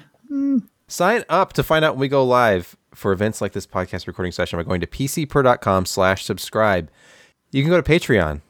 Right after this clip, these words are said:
Speaker 2: dot com and support us. Patreon dot com slash P C per. Become a patron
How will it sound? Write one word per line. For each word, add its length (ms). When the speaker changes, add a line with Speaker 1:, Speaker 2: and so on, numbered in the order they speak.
Speaker 2:
dot 200
com 360
and 120
support 400
us. 200
Patreon 420
dot 180
com 440
slash 440
P 120
C 200
per. 460
Become 380
a 40
patron 760